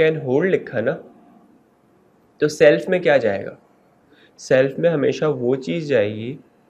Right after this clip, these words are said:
जो, जिसके ऊपर method call हुआ हुआ है। अब यहाँ किसके ऊपर method call हुआ हुआ है?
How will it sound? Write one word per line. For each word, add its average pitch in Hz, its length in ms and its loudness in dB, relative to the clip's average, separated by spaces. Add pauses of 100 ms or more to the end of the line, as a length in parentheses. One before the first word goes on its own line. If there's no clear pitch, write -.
(580)
जो, 123 460 2
जिसके 151 500 -2
ऊपर 151 340 4
method 131 340 2
call 110 220 4
हुआ 98 180 0
हुआ 95 100 0
है। 113 80 -4
अब 127 240 -2
यहाँ 151 200 2
किसके 156 280 -4
ऊपर 175 220 4
method 151 380 -2
call 120 200 6
हुआ 98 160 0
हुआ 95 120 0
है? - 140 -16